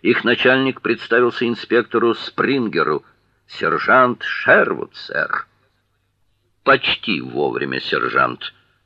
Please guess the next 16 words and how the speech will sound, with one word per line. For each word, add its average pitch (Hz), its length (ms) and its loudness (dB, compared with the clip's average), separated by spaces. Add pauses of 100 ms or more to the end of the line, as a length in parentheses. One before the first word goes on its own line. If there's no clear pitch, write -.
(300)
Инспектор 71 600 -8
поправил 65 520 -4
пальто 139 460 -4 (380)
и 82 100 -4
водрузил 71 600 -6
помятую 65 480 -10
шляпу - 380 -6
на 57 140 -14
голову. 50 340 -10 (560)
«Мы 123 280 2
расчищаем 127 800 0
берлогу 110 540 2
иностранных 113 720 -2
анархистов. 101 800 -4 (320)
Фургоны 131 480 4
снаружи?» 120 540 2